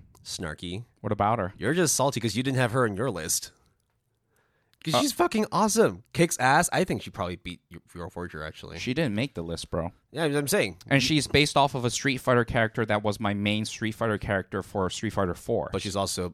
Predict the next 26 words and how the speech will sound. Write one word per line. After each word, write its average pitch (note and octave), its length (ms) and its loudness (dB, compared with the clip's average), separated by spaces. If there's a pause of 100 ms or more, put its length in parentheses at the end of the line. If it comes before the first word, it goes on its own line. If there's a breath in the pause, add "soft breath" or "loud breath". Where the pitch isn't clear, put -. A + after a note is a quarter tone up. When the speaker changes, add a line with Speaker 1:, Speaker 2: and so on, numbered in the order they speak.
(120)
Speaker 1:
based F#2+ 200 -4
off F#2 140 -4
of F2 80 -10
a F2 80 -6
real-life F2 380 -6
singer F2 280 -8
named E2+ 260 -8
Lisa E2+ 200 -10
Lisa. D#2+ 500 -12
Speaker 2:
True. A2 360 4 (580)
It's B2+ 120 -6
like, C3+ 120 0
Speaker 1:
which G#2 140 -8
is G#2+ 100 -4
Speaker 2:
no, E3 40 2
Speaker 1:
probably F3+ 180 8
Speaker 2:
no. A2 40 2
Speaker 1:
where G#2+ 100 0
the G2+ 100 -4
main F#2+ 160 -4
inspiration's E2+ 460 -10
from. E2+ 280 -8 (140)
Speaker 2:
I C#3+ 100 0
think D4 240 -4
both. B2 380 4 (520)
Speaker 1:
Mm, G#2+ 960 -6